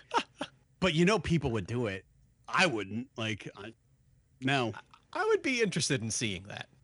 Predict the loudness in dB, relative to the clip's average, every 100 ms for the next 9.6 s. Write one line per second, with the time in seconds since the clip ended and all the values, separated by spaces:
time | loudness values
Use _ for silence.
0 | _ 0 0 2 2 4 2 0 -4 _
1 | _ -10 -8 -6 -4 -2 -2 -4 -8 -8
2 | -8 -2 2 2 2 0 -4 -6 -10 -14
3 | _ _ _ _ _ _ -12 -2 0 2
4 | 2 2 2 2 4 4 4 4 2 -4
5 | -6 -6 -4 -8 -10 -16 _ _ -12 -10
6 | -6 -6 -8 -4 -2 0 -4 0 4 6
7 | 6 2 0 -2 -2 0 2 2 2 2
8 | 2 0 -4 -20 -20 _ _ 2 4 4
9 | 4 4 2 -2 -4 -4